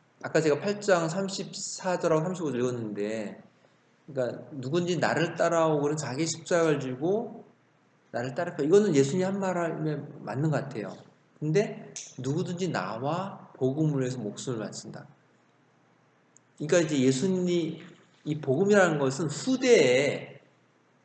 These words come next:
예수님 안에서 예수님 제자들이, 아, 예수 자체가 복음이었다라고 이렇게 해석을 해서 이렇게 복음을 했지만 예수님 자체는 그 말을 할 필요가 없죠.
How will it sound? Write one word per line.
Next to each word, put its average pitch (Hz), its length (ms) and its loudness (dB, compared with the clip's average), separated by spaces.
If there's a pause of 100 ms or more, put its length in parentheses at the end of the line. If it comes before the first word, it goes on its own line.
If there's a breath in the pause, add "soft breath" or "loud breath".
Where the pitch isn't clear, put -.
(200)
예수님 160 300 0
안에서 139 220 0
예수님 147 500 -2
제자들이, 143 720 -2 (140)
아, 107 380 -4
예수 147 380 2
자체가 185 440 -2
복음이었다라고 160 760 0
이렇게 160 160 -4
해석을 196 320 -4
해서 185 300 -2
이렇게 135 420 -2
복음을 147 320 -2
했지만 160 300 -6
예수님 220 280 -2
자체는 190 360 0 (880)
그 - 120 -8
말을 196 220 2
할 208 100 -4
필요가 214 240 -2
없죠. 110 720 -2